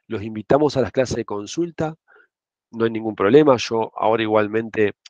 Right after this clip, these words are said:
obviamente, acá les voy a dejar, siempre hago lo mismo,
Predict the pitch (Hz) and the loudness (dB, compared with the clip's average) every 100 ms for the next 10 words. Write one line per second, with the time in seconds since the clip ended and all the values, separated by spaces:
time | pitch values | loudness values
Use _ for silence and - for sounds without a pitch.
0 | _ _ _ _ 104 104 92 104 104 104 | _ _ _ _ -4 0 0 -2 -4 -2
1 | 101 - 95 82 107 104 90 98 101 92 | -2 -2 -6 0 2 2 0 0 2 0
2 | 85 - 101 98 - - 107 104 98 95 | -2 0 2 0 -4 -8 -4 -4 -2 0
3 | 92 90 127 131 120 113 123 123 123 123 | 0 -2 -4 -4 -6 -6 -4 -2 -2 -4